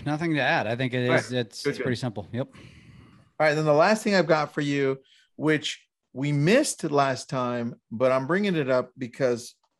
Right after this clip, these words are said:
Speaker 2: we did an article on it on Drunk on Social, and that's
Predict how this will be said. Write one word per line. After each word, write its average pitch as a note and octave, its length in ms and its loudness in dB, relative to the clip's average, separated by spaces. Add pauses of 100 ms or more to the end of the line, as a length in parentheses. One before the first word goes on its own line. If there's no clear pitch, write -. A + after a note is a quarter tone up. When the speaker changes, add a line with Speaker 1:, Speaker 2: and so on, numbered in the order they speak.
(140)
Speaker 2:
we C3 200 -4
did D#3+ 180 0
an D3 60 2
article C#3+ 460 0
on B2 120 -2
it A#2 100 -4
on A2+ 120 -4
Drunk B2 280 -6
on A2+ 120 -4
Social, A2+ 560 -6 (520)
and B2 180 -2
that's C3+ 560 0